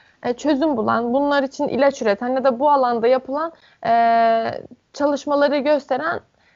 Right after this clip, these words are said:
bilim insanlarına verilmiş. Yani daha önce mesela bin dokuz yüz kırk beş yılında penisilinin keşfiyle Alexander Fleming buna, e,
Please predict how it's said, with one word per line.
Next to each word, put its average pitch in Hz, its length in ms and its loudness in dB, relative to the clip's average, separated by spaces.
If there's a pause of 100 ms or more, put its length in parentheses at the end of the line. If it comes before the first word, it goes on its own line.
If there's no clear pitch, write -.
(120)
bilim 294 240 2
insanlarına 247 680 0
verilmiş. 247 600 2 (100)
Yani 220 340 -6
daha 262 280 -2
önce 247 160 0
mesela 233 440 2
bin 247 140 0
dokuz 254 220 -2
yüz - 80 -20
kırk 247 220 -6
beş 254 240 0
yılında 233 420 -2 (360)
penisilinin 247 640 0
keşfiyle 240 640 -2
Alexander 240 520 0
Fleming 240 380 -4
buna, 220 360 -2 (340)
e, 208 60 -4